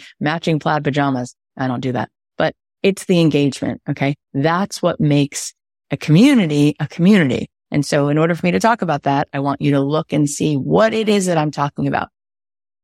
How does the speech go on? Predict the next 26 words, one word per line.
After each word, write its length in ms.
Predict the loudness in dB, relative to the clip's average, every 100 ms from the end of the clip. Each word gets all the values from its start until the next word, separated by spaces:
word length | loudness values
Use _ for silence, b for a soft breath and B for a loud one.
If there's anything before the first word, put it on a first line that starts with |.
| _ _ -4
All 80 | 0
right. 200 | 0 -2 _ _ _ -6
My 140 | -4 -2
team 340 | 0 2 4
has 160 | 2 2
already 240 | 0 -2
given 320 | 0 0 2
me 120 | 2 4
the 100 | 4
names 580 | 4 4 2 0 -8 _ _ -8
of 160 | -4
winners. 580 | 0 0 0 -2 -6 -10 _ _ _ -2
You 120 | 0
ready? 300 | 0 0 -4 _ _ _ _ _ _
So 380 | -6 0 0 0
we're 140 | 0 2
also 340 | 2 2 2
gonna 220 | 4 4
be 100 | 2
giving 320 | 2 2 2 0
away 380 | 0 0 -2 -4
a 60 | -10
thousand 580 | -4 -2 0 0 -2 -2
dollars 440 | -2 -2 -4 -6 -6
every 340 | -6 -4 -4
day 420 | -2 -2 -2 -6